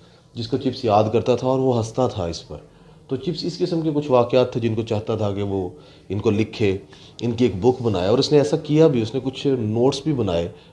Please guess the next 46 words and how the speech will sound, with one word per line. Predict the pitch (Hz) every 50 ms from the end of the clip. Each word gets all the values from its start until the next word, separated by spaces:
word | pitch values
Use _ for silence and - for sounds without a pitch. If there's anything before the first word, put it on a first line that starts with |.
| _ -
डिसअरेंज | 143 151 147 - 139 117 113 113 113 110
से, | - - 107 98 95 98 - - - - _ -
बेतरतीब | 117 120 113 117 110 - - 104 104
से, | 98 - 120
लेकिन | 113 120 143 143 147 185 180 170
उसके | 156 151 - 175 151
जहन | 120 139 147 170 185
में | 190 180 156
एक | 143 - -
ख़्याल | - 104 87 82 78 85 85
था | - 82 80 78 - - - - - - - - - - -
कि | 127 127 127 139 143 143 135 - -
अगर | 113 123 127 139 156 156 151 - -
आप | 123 123 131 143 143 - -
किसी | 127 - 160 139
वाक़े | 120 110 107 107 - 131 131
को | 123 143 127
लिख | 98 104 127 143 - 160
देते | 127 113 107 110 - 107
हैं, | 98 95 110 - - - - - _ _ _
तो | -
इसका | 127 - - - 143
बहुत | 110 98 107 104 139 147 147
सारा | - - 139 123 117 120 123 123 123 120
फ्लेवर | - - - - 104 101 104 107 117 127
जो | 120 127 127 113
है, | 101 98 98 104
वो | 104 104 107
लॉस्ट | 98 90 80 76 - -
हो | 87
जाता | 80 73 76 73 - 85
है, | - - - - - - - - - - - 95
यानी | 104 110 113 107
कि | 117 123
वो | 113 110 120 131 147 156 151 - - - - - _ _ _ -
अपनी | 107 - - 127 135 143 143 -
असल | - - - - 170 170 156
जो | 131 139
उसका | 127 - - 135 110
जायका | 101 95 98 92 - 117
है, | 117 113
वो | 120
ख़त्म | 117 - - 107 - 120
हो | 107 95 85
जाता | 78 78 78 - -
है। | -